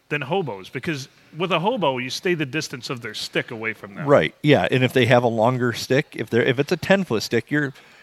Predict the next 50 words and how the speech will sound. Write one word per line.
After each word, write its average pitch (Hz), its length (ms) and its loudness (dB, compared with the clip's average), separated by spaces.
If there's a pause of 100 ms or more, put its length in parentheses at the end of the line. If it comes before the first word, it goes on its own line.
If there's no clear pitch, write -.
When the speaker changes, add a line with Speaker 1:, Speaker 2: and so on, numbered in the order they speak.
(160)
Speaker 2:
you're 135 120 0
social 113 340 -2
distancing 110 220 -2
Speaker 1:
You 220 60 2
don't 254 180 4
Speaker 2:
by - 20 0
Speaker 1:
wanna 208 260 4
be 202 60 4
Speaker 2:
eleven 220 200 4
Speaker 1:
within 180 100 0
Speaker 2:
feet. 208 120 -2
Speaker 1:
ten 175 180 0
foot 170 200 -2
or 143 200 0
eleven 143 320 -2
foot 143 180 -4
of 127 60 -6
that 117 160 -2
hobo 131 260 -4
Speaker 2:
No. 127 120 4
Speaker 1:
anyway. 98 380 -4 (220)
Speaker 2:
No. 123 300 2 (500)
And, 131 260 6
Speaker 1:
These 123 120 8
Speaker 2:
uh, 113 80 8
Speaker 1:
people 269 180 4
are 190 100 4
right 196 200 0
up 175 120 -4
on 208 140 -4
each 196 200 -10
other, 147 100 6
Speaker 2:
and 160 80 4
Speaker 1:
though. 156 80 2
They 233 160 2
don't 277 160 0
Speaker 2:
usually, 170 80 0
Speaker 1:
give 196 140 0
two - 20 -2
Speaker 2:
usually 170 280 -2
Speaker 1:
craps. 107 140 0
Speaker 2:
smell 117 380 2
has 92 280 -2
something 95 440 -8
to 104 100 -10
do 92 160 -8
with 90 160 -8
Speaker 1:
Yeah, 87 220 -2
Speaker 2:
that 90 140 -14
too. - 100 -6